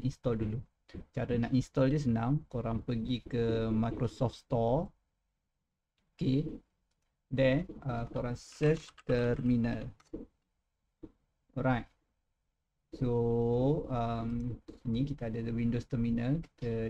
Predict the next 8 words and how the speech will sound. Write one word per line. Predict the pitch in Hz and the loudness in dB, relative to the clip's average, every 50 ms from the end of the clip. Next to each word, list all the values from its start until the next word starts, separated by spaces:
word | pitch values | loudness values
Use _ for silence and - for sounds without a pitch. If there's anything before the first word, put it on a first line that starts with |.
| 110 | -4
just | 113 113 120 120 - - - - | -4 -4 -6 -6 -10 -14 -20 -14
select | - - 120 113 - - - | -10 -8 -8 -8 -6 -4 -4
saja | 120 113 113 | -2 -2 -2
yang | 117 117 113 | -2 -2 0
ini. | 120 113 113 117 123 143 196 - - - - - _ _ _ _ _ _ _ - - - _ _ _ _ _ _ _ _ _ _ _ _ _ _ _ _ _ _ _ _ _ _ _ _ _ _ _ _ _ _ _ _ _ _ _ _ _ _ _ _ _ _ _ _ _ _ - | 0 2 4 4 4 4 2 0 -4 -10 -20 -20 _ _ _ _ _ _ _ -20 -20 -20 _ _ _ _ _ _ _ _ _ _ _ _ _ _ _ _ _ _ _ _ _ _ _ _ _ _ _ _ _ _ _ _ _ _ _ _ _ _ _ _ _ _ _ _ _ _ -4
Um, | 147 143 139 135 131 127 127 127 127 127 123 120 120 120 120 117 113 - _ _ _ _ _ _ _ _ _ _ _ _ _ _ _ | 0 2 4 4 4 4 4 2 2 2 2 2 2 2 0 0 -2 -6 _ _ _ _ _ _ _ _ _ _ _ _ _ _ _
okey, | - 143 147 - - 156 143 123 117 113 | -2 -2 0 4 6 6 6 6 4 0
so | - - 139 135 127 123 123 123 123 123 123 123 123 123 123 123 | -2 2 2 4 4 4 2 2 4 4 4 4 2 2 2 0